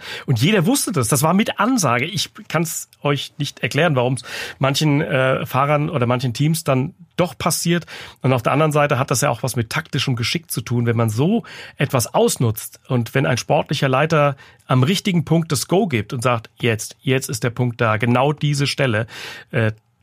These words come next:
das können wirklich auch dann wirklich nur Rad-, Radprofis, äh, genau einschätzen. Ich erzähle mal eine kurze Geschichte, die hat auch mit Wind zu tun. Vor Jahren war ich mit Uwe Peschel unterwegs, äh, bei einer Tour de France-Etappe, ich glaub, es war zweitausendzehn.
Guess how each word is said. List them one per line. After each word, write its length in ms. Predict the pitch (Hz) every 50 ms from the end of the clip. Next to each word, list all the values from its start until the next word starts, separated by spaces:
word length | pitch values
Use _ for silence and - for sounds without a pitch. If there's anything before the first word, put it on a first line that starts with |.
| - _ _ _ _ _ -
das 160 | 143 143 117 -
können 280 | - 156 160 185 160
wirklich 240 | 135 143 - 170 165
auch 80 | 120 107
dann 180 | 135 131 123
wirklich 220 | 120 139 - - 135
nur 100 | 127 107
Rad-, 260 | 117 127 - - -
Radprofis, 880 | 208 208 139 127 127 - - - 123 123 117 - 127 117 107 - - - - - - - -
äh, 160 | - 123 120
genau 240 | 117 123 117 117 131
einschätzen. 420 | 135 123 131 - 139 131 - -
Ich 60 | 120 117
erzähle 240 | 117 - 135 151
mal 60 | 170 156
eine 100 | 135 117
kurze 260 | - 160 160 - 139
Geschichte, 220 | 120 123 156 139
die 80 | - 127
hat 60 | -
auch 100 | 147 127
mit 140 | 147 135 117
Wind 160 | 143 180 180
zu 100 | - 165
tun. 300 | 131 - 123 135 151 175
Vor 200 | - - 131 123
Jahren 320 | 123 120 123 143 175 175 147
war 120 | 143 135
ich 100 | 127 -
mit 140 | 143 131 156
Uwe 180 | 165 123 127 113
Peschel 320 | - - - - 147 107 - - - - - - - - -
unterwegs, 540 | 135 117 120 107 110 127 156 - - - -
äh, 260 | 202 170 131 120 120 117
bei 80 | 127
einer 160 | 120 120 117 113 - _ _ _ -
Tour 120 | - 139
de 80 | 131 117
France-Etappe, 580 | 131 143 143 143 - 143 139 - - 151 143
ich 80 | 135 120
glaub, 140 | - - -
es 40 |
war 100 | 127 120
zweitausendzehn. 640 | - 139 131 123 117 110 110 - - 135 117 95 87